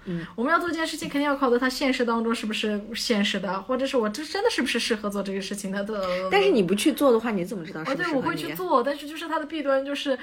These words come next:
Speaker 2: 当我发现不适合的时候，打击也特别大，你知道吗？我就会特别难过。我现在
Speaker 1: 嗯，嗯。
Speaker 2: 哭的最多的就是因为没有我达到那个目标，就是我哭的最多的次数不是为男人，不是为一个朋友，
Speaker 1: 嗯。
Speaker 2: 不是为家人，
Speaker 1: 嗯。
Speaker 2: 而是为我的梦想。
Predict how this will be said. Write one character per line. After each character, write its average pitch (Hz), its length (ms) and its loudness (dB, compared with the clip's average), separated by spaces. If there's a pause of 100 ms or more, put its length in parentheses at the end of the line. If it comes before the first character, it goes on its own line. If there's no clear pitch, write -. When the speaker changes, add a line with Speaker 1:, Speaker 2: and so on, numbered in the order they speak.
(800)
Speaker 2:
当 302 160 6
我 254 100 8
发 277 140 4
现 285 160 2
不 277 80 -4
适 311 180 0
合 - 80 -2
的 202 60 -2
时 233 60 0
候， 233 60 -2
打 202 180 4
击 240 160 -2
也 247 100 8
特 247 160 0
别 220 160 2
大， 220 320 6
你 220 100 -6
知 233 60 2
道 254 80 2
吗？ 240 40 2
我 254 120 2
就 320 120 0
会 427 120 0
特 370 180 0
别 302 160 2
难 233 320 2
过。 269 100 2
我 262 160 4
现 196 160 -2
在 349 140 0
Speaker 1:
嗯， 349 40 -6
嗯。 - 140 -12 (120)
Speaker 2:
哭 427 340 6
的 370 140 2
最 392 300 6
多 320 200 2
的 311 100 2
就 294 120 0
是 294 140 -2 (100)
因 320 160 -4
为 330 80 -4
没 294 100 0
有 294 100 4
我 262 140 8
达 214 160 4
到 262 140 2
那 262 120 2
个 247 100 -2
目 254 180 2
标， 214 360 4
就 277 120 -8
是 294 100 -4
我 226 140 2 (160)
哭 311 160 -6
的 294 80 -2
最 320 160 -4
多 277 140 6
的 247 80 8
次 247 160 -4
数 240 120 -6
不 226 100 -4
是 240 140 -4
为 254 120 0
男 190 260 -2
人， 214 140 -2
不 240 80 -2
是 240 140 -4
为 214 120 0
一 190 40 -2
个 196 100 -4
朋 190 260 -4
友， 208 100 -2
Speaker 1:
嗯。 202 40 -4
Speaker 2:
不 196 120 -4
是 - 120 -2
为 202 80 0
家 202 220 -2
人， 190 120 -4
Speaker 1:
嗯。 - 40 -18 (180)
Speaker 2:
而 214 120 0
是 226 140 0
为 214 100 2
我 202 140 2
的 175 80 0
梦 190 200 -6
想。 - 220 -10